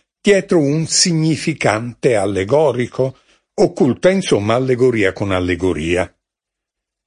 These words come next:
In Francia, i passaggi a livello di campagna, un cartello ammoniva «Attention, un train peut en cacher un autre».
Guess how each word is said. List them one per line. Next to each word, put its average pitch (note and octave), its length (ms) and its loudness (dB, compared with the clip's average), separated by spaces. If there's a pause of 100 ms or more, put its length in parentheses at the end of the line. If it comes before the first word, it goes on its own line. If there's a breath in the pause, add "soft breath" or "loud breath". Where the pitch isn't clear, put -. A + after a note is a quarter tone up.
(280)
In C#3+ 160 0
Francia, F#2 720 -2
i F#2 140 -6
passaggi G2 580 -2
a F2 60 0
livello F2+ 440 -2
di F#2 140 -4
campagna, F#2+ 960 -2 (380 soft breath)
un E3+ 180 0
cartello B2+ 720 0
ammoniva G2 920 0 (160)
«Attention, C3+ 960 -2 (500)
un B2+ 360 -2
train D3+ 420 -2 (360)
peut A#2 280 0
en C#3 280 0
cacher G#2+ 540 2
un G2+ 160 0
autre». F2+ 560 -6